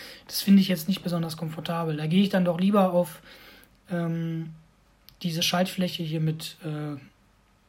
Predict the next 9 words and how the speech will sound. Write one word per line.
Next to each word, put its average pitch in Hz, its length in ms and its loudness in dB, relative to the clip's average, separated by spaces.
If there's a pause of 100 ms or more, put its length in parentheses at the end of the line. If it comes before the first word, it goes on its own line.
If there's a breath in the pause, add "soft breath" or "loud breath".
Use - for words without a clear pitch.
(800)
im 190 200 8
Datei-Explorer 185 760 2
anzeigen 170 480 -4
und 160 100 0
mach 160 120 -2
das - 180 -12
dann 156 120 -6
da 156 200 -4
drüber. 147 300 -6